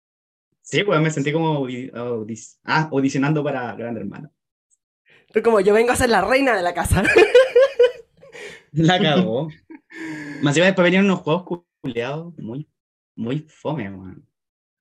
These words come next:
Speaker 1: Había
Speaker 2: Weón.
Speaker 1: uno de matemáticas y yo con la calculadora al lado. <laughs> El, el ingeniero.
Speaker 2: Con la calculadora esa de la Casio.
Speaker 1: Exacto.
Speaker 2: Weón, a mí una vez, eh, mi sueño como antes de empezar a trabajar como en las weas que estoy estudiando,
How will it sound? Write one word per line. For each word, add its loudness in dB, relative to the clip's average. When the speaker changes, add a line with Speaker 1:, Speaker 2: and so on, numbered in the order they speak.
Speaker 1:
Había 0
Speaker 2:
Weón. 4
Speaker 1:
uno 6
de 4
matemáticas 0
y 0
yo 0
con -4
la -4
calculadora -8
al -10
lado. -10
<laughs> -14
El, 2
el 0
ingeniero. -4
Speaker 2:
Con -4
la 0
calculadora 0
esa -2
de -2
la -2
Casio. -10
Speaker 1:
Exacto. -10
Speaker 2:
Weón, -8
a 0
mí 2
una 2
vez, 0
eh, -2
mi -4
sueño 0
como -2
antes -2
de 0
empezar -2
a -2
trabajar -2
como -6
en -4
las 0
weas 0
que -12
estoy -2
estudiando, 0